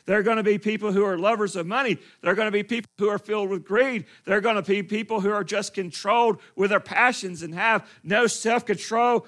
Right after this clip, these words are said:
of themselves. There's going to be people who are gonna be murderers. There's gonna be people who are gonna be stealers. And I think all of us realize this and know this,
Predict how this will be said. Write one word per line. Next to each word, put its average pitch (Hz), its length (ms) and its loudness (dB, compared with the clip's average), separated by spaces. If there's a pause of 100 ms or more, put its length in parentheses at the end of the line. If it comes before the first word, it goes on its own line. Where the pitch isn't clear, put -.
(160)
of 202 220 4
themselves. 226 540 0
There's 170 180 -8
going 220 240 -2
to 190 80 -4
be 202 160 -4
people 214 500 -4 (200)
who 208 100 4
are 220 120 4
gonna 220 200 0
be 214 160 -2
murderers. 208 520 4
There's 170 160 -8
gonna 220 200 -4
be 214 140 -4
people 208 340 -4
who 202 80 2
are 214 140 0
gonna 202 180 -6
be 196 140 -10
stealers. 220 580 0 (320)
And 226 140 4
I 226 100 6
think 226 260 -2
all 269 400 8
of 254 120 2
us 254 200 0
realize 214 520 2
this 208 320 -2 (240)
and 208 180 2
know 254 240 6
this, 202 380 0